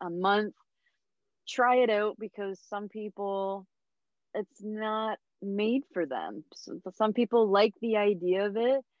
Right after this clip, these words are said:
and then start living it, and they're like, "Oh my God, like, I can't do, like, I can't do this." So that's, like, what I encourage. If people is thinking about doing van life, rent,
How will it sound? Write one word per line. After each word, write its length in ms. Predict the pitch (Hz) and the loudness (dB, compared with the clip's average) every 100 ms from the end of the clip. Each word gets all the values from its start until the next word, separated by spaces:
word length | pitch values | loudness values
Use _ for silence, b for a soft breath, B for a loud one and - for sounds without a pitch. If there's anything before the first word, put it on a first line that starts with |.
| _ _ | _ _
and 180 | 196 196 | -6 -2
then 380 | 196 196 190 185 _ _ _ _ _ _ _ _ | -2 -2 -4 -8 _ _ _ _ _ _ _ _
start 440 | - - 220 196 190 | -8 2 2 2 2
living 360 | 226 233 247 | 4 4 2
it, 260 | 254 262 262 | 0 0 0
and 120 | 208 | -4
they're 180 | 185 185 | -4 0
like, 360 | 180 175 175 175 _ _ | 2 2 0 -2 _ _
"Oh 160 | 190 185 | -8 -6
my 120 | 170 | -6
God, 160 | 156 151 | -6 -8
like, 180 | 156 - | -8 -10
I 80 | 175 _ | -10 _
can't 240 | 160 135 | -12 -10
do, 80 | - - | -12 -10
like, 160 | 156 - | -8 -6
I 100 | 160 | -8
can't 220 | 151 - | -8 -10
do 100 | - | -8
this." 320 | - - - - _ _ _ _ _ | -6 -6 -10 -14 _ _ _ _ _
So 100 | 196 | 2
that's, 240 | 190 190 | 4 2
like, 200 | 202 202 - _ _ _ _ _ _ _ _ | -2 -2 -4 _ _ _ _ _ _ _ _
what 260 | 175 170 160 | -10 -4 -2
I 420 | 151 147 147 147 - _ _ 180 | -2 -4 -6 -8 -12 _ _ -10
encourage. 600 | 160 - 147 139 143 165 | -10 -8 -4 -2 -2 -2
If 140 | 156 | -2
people 340 | 180 160 170 | -2 2 4
is 120 | 170 - | 2 0
thinking 300 | 156 151 156 | -8 -6 -4
about 240 | 156 151 | 0 0
doing 280 | 156 151 151 | -2 -4 -4
van 220 | 151 147 | -4 -4
life, 320 | 151 156 160 165 _ _ _ _ _ _ _ _ _ _ _ _ _ _ _ _ - | -2 0 0 -4 _ _ _ _ _ _ _ _ _ _ _ _ _ _ _ _ -4
rent, 400 | 180 190 190 190 | 2 6 6 2